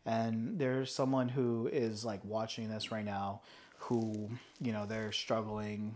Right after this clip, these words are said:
Uh, maybe they've been trying to wholesale, they've been trying to get in the real estate game, and they feel like giving up, man. What do you gotta say to that person?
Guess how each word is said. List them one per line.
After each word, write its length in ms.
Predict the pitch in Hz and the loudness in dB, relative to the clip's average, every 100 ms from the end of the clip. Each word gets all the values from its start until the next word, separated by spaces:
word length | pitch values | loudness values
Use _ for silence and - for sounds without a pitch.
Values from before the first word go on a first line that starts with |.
| - | -4
Uh, 280 | 104 101 107 | -2 -2 -2
maybe 240 | 113 110 | -2 -2
they've 160 | 107 101 | -2 -4
been 100 | 107 | -4
trying 300 | - 113 107 | -2 -2 -2
to 60 | |
wholesale, 500 | 107 107 - 117 107 | -2 -6 -4 -4 -4
they've 160 | 104 101 | -4 -4
been 100 | 104 | -4
trying 320 | - 113 107 | -2 -2 0
to 160 | 107 107 - - - - | -2 -6 -10 -18 -16 0
get 140 | 113 | 2
in 100 | 110 | 2
the 80 | 107 | 0
real 220 | 110 107 | 0 -2
estate 260 | 110 120 104 | 0 0 0
game, 300 | 110 117 113 | 0 2 2
and 100 | 107 | 0
they 80 | |
feel 200 | 104 120 | -2 0
like 180 | 113 113 | 0 0
giving 240 | 110 110 139 | -2 -2 0
up, 160 | 120 | 0
man. 220 | 104 110 | -2 -4
What 100 | 107 | -2
do 60 | 123 | -2
you 100 | 120 | -2
gotta 240 | 127 117 | 0 -2
say 140 | 113 120 | -2 -4
to 80 | 113 | -4
that 140 | 104 | -4
person? 360 | - 110 - | -6 -8 -8